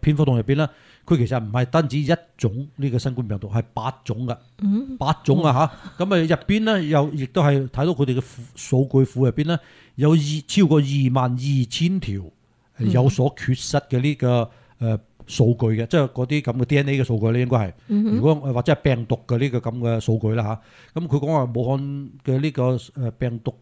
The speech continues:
Speaker 1: 數據嘅呢個搜集啦，同埋呢個新冠病毒基因工程同埋動物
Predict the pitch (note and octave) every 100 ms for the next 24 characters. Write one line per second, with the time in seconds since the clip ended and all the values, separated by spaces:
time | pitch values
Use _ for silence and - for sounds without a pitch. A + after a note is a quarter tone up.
0 | _ - B2+ - A#2+ B2 B2 A#2+ B2 A#2+
1 | C3+ B2 - A#2+ C3+ A2+ C#3+ D3 A#2 G#2+
2 | C3+ C3+ D3 D#3+ D#3 C#3+ B2 A2+ A#2+ _
3 | - D#3 E3 D#3+ D#3+ D#3+ D#3 F3 A2+ G2
4 | G2+ G2+ B2 A#2